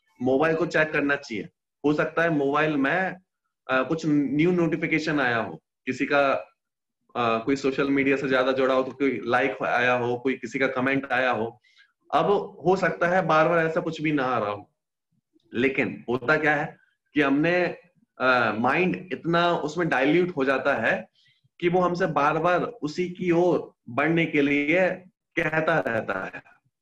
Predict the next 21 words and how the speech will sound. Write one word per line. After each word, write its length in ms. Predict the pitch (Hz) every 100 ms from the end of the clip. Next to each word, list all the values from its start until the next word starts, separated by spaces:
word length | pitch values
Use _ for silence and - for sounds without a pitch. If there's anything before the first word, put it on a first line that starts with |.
| _ -
अब 100 | 139
आपने 260 | 156 160 170
देखना 420 | 165 175 127 - _ _ _ _ _ _ _ _ _ _ _ _ _ _
हमें 260 | 135 143 180
लगता 460 | 175 147 - - 185
ही 120 | 185
नहीं 260 | 175 180
है 340 | 156 135 180 - _ _ _ _
कि 160 | 170 175
हम 340 | 135 139 180 185 185 180 - -
इससे 640 | 151 - - 180 185 92 -
addict 360 | 143 180 185
हो 120 | -
रहे 160 | 131 127
हैं, 200 | 104 - _ _ _ _ -
हम 160 | 151
कुछ 180 | 185 185
गलत 300 | 156 185 165 160
कर 100 | 131
रहे 180 | 127
हैं, 180 | 98 85